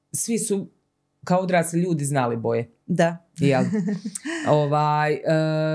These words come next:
Speaker 1: dakle, da me se krivo ne shvati, ja nemam ništa protiv zajedničke igre sa djetetom, dapače. E, bilo da su to neke edukativne igre, neke kreativne igre,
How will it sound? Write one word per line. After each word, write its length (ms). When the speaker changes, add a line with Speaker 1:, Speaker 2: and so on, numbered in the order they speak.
Speaker 1:
dakle, 560
da 260
me 120
se 160
krivo 340
ne 160
shvati, 420
ja 220
nemam 340
ništa 400
protiv 380
zajedničke 580
igre 300
sa 140
djetetom, 520
dapače. 580
E, 140
bilo 260
da 140
su 120
to 140
neke 260
edukativne 840
igre, 300
neke 300
kreativne 920
igre, 300